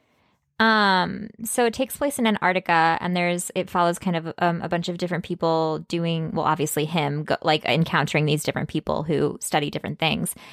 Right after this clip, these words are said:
And there's actually a part, um, where they, they come across, I don't know if they were sea lions. It's been a while since I've seen it, but it actually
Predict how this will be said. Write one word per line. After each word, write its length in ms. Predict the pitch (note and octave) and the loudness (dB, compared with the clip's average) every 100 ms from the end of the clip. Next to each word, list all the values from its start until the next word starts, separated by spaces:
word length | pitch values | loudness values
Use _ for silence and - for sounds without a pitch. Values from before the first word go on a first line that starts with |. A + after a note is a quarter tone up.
| - - | -20 -6
And 140 | G#3 G3+ | 2 2
there's 140 | G3+ - | 2 0
actually 400 | G3 - G#3 F3 | -2 0 0 2
a 80 | E3+ | 0
part, 640 | - D#3 D#3 D#3 - - _ _ _ _ | 0 0 0 -4 -8 -14 _ _ _ _
um, 440 | F3+ F3+ E3+ D#3+ D#3+ | 2 4 2 0 -4
where 160 | E3 E3+ | -2 0
they, 300 | E3 E3 - | 2 -2 -2
they 180 | - F3+ | -2 -2
come 240 | - - E3+ | -2 -6 -6
across, 560 | - - E3 D#3+ E3+ - | -4 0 2 0 -2 -2
I 40 | |
don't 100 | A#3 | 0
know 100 | D#4 | 0
if 80 | D4+ | 0
they 100 | G#3 | 2
were 120 | F3 | 2
sea 280 | E3+ - A3 | 0 -2 0
lions. 480 | A#3 A3 A3 A3 - | 2 4 4 2 0
It's 140 | F3+ | -8
been 140 | - F#3+ | -2 0
a 100 | F3+ | 2
while 240 | F3 E3+ | 2 2
since 200 | F3 F3 | 0 -6
I've 120 | D#3 | -8
seen 220 | - F3 F3 | -6 -4 -2
it, 180 | D#3+ - - - | -2 -6 -20 -6
but 100 | - | 0
it 140 | G3+ - | 0 2
actually 760 | G3 G3 - A#3+ A3 G#3+ G#3+ | 0 0 -2 -2 2 2 2